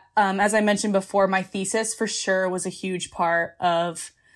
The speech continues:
selling myself and my portfolio. But on top of that, um, with the job that I got, a huge thing was the East Broad Top Railroad documentary, because just like, the storytelling, even in, like,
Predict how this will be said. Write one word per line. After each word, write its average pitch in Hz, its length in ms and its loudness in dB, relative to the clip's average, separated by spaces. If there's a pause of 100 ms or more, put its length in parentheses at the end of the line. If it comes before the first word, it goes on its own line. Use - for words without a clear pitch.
(440)
selling 202 520 2
myself 190 480 4
and 196 80 0
my 185 140 2
portfolio. 196 760 4
But 190 400 2
on 196 160 2
top 330 340 0
of 233 180 -2
that, 165 440 0
um, 175 260 -2
with 185 120 -2
the 190 100 -4
job 180 280 2
that 165 120 -4
I 160 120 -6
got, 190 580 4
a 202 60 2
huge 202 360 -4
thing 196 400 0
was 180 280 -2
the 190 160 -6
East - 280 -8
Broad 185 220 2
Top 180 200 -2
Railroad 185 300 2
documentary, 208 640 0
because 185 720 -2 (560)
just - 300 2 (320)
like, 214 160 2
the 196 80 -4
storytelling, 226 720 2
even 208 280 0
in, 208 180 4
like, 185 300 0